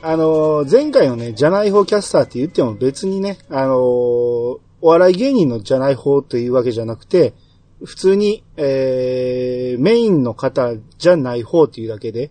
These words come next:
別に目立ってる目立ってないは関係ないわけなんですけど、今回もね、えー、そのじゃない方があるからじゃない方じゃない方って言ってるだけで、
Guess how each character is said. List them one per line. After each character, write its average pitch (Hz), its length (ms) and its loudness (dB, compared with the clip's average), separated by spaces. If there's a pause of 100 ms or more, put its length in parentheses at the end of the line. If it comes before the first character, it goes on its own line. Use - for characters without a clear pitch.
(120)
別 127 160 -8
に 127 60 -6
目 123 100 -6
立 131 120 0
っ 135 60 0
て 170 120 -2
る 160 80 0
目 165 100 -2
立 175 100 0
っ 175 40 0
て 196 100 -6
な 156 80 -2
い 120 40 0
は 113 80 -4
関 139 220 -12
係 147 180 -4
な 120 120 -6
い 120 100 -4
わ 120 100 -4
け 123 100 -8
な 107 140 -10
ん 107 40 -14
で 101 60 -16
す - 100 -20
け 117 120 -10
ど、 120 260 0 (720)
今 247 240 0
回 151 160 2
も 104 140 -6
ね、 120 180 -12 (460)
え 120 140 -6
ー、 110 40 -8
そ 196 140 -6
の 196 180 0 (140)
じ 135 120 -2
ゃ 214 60 0
な 254 140 -2
い 254 80 0
方 262 180 0
が 175 220 -2
あ 127 40 -6
る 185 120 -4
か 247 160 -2
ら 180 100 2
じ 127 120 -4
ゃ 139 40 -2
な 147 140 0
い 147 60 0
方 156 240 0
じ 131 80 -4
ゃ 117 40 -4
な 110 160 -8
い 123 60 -4
方 131 220 -6
っ - 20 -6
て - 80 -16
言 110 80 -10
っ - 40 -20
て 120 60 -10
る 113 60 -8
だ 107 100 -10
け 117 160 -10
で、 113 280 -4